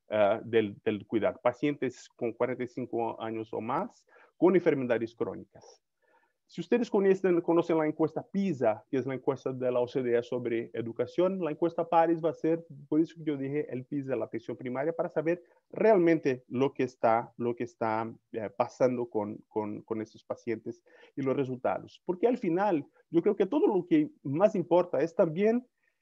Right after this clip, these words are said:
escuchar las voces de las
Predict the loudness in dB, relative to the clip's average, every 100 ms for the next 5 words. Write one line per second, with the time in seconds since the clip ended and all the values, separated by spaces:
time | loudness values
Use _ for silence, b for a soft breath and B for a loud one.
0 | _ _ 2 2 2 -4 -4 2 6 6
1 | 6 0 2 4 4 2 -8 -8 -14 _
2 | _ _ _ -4 0 2 2